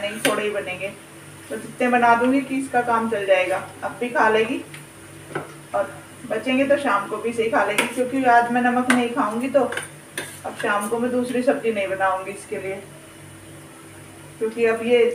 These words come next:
कोफ्ते काफ़ी heavy हो जाते हैं। और वैसे कोफ्तों को ना बिना तले भी बना सकते हैं, लेकिन अगर मैं बिना तले बना देती तो ये लड़की बिल्कुल नहीं खाएगी।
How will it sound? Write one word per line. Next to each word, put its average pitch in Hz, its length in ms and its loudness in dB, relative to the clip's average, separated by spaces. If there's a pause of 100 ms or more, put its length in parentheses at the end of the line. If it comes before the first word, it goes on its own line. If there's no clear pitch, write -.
(420)
कोफ्ते 240 340 4
काफ़ी 254 300 2
heavy 226 260 4
हो 220 160 6
जाते 196 340 4
हैं। 214 220 -4 (1800)
और 240 100 8
वैसे 262 180 4
कोफ्तों 285 420 8
को 285 100 10
ना 339 180 4
बिना 277 260 4
तले 269 320 4
भी 269 120 0
बना 233 400 4
सकते 247 260 -4
हैं, 240 360 0 (1200)
लेकिन 269 260 4
अगर 285 220 6
मैं 294 120 6
बिना 285 220 4
तले 285 280 8
बना 277 260 4
देती 285 300 4
तो 311 120 6
ये 302 120 8
लड़की 294 280 6
बिल्कुल 285 300 -2
नहीं 247 140 0
खाएगी। 202 460 0